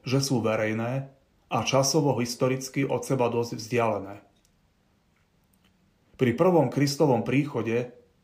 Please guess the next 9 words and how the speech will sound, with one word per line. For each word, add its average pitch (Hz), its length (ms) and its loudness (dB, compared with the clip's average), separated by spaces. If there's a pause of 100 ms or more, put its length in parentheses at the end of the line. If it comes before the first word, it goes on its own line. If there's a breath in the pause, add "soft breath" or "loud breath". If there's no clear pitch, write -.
(920)
sa - 160 -2
Ježiš 131 400 2
narodil 120 400 2
v 117 160 0
Betleheme, 117 720 -4
verejne 131 400 4
účinkoval 123 640 0
v - 80 -16
Palestíne 120 600 -6